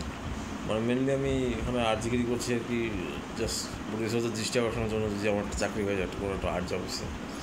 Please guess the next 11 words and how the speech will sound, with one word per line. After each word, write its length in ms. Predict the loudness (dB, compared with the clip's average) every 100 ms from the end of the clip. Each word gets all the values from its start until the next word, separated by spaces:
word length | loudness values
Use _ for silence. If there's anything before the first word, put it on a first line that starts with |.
| -8 -6 -6 -6 -6 -4
তাহলে 140 | -2
তো 80 | -2
খুবই 200 | 0 2
উপকৃত, 380 | 2 0 -2 -2 -2
খুবই 160 | 0
উপকৃত 420 | 0 0 -2 0 2
হবো, 160 | 2 2
খুবই 320 | 0 0 0 -4 -8 -4
সম্মানিত 360 | -2 0 2 2
হবো, 180 | 2 2
খুবই 240 | 0 0